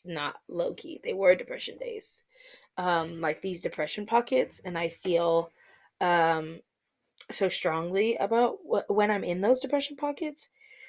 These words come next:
um, is because this is a core wound that I never dealt with. Um, so literally,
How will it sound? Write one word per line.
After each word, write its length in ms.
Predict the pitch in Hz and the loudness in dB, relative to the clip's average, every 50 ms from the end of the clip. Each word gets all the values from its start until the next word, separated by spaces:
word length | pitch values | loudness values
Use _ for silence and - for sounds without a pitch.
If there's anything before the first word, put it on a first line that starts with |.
| - _ - | -14 _ 0
um, 320 | 185 180 170 165 160 165 - | 2 4 4 4 2 0 -2
is 120 | 170 165 | -4 -4
because 280 | 180 175 - 170 160 165 | -4 -2 0 0 0 2
this 260 | 165 165 156 - 165 | 2 0 2 2 2
is 180 | 165 156 160 - - | 2 2 0 -2 2
a 320 | 170 170 160 156 160 - - - | 2 4 6 6 4 2 0 -2
core 220 | - 180 165 160 | 2 4 4 4
wound 180 | 165 165 160 160 | 2 -4 -2 -2
that 140 | 165 - - | -4 -2 -2
I 100 | 160 160 | -4 -2
never 240 | 160 156 156 170 160 | -2 -2 -2 -2 0
dealt 200 | 165 156 - - | 0 0 0 0
with. 300 | 107 104 - - - _ _ - | 0 -2 -2 -4 -8 _ _ -8
Um, 320 | - 165 - 107 110 107 - | -8 -6 -4 -4 -6 -6 -6
so 340 | - - 175 170 160 - - | -2 2 4 4 4 4 0
literally, 720 | 151 175 180 175 170 175 165 165 165 175 175 180 285 320 | -2 4 6 8 8 8 6 6 6 4 4 4 2 -2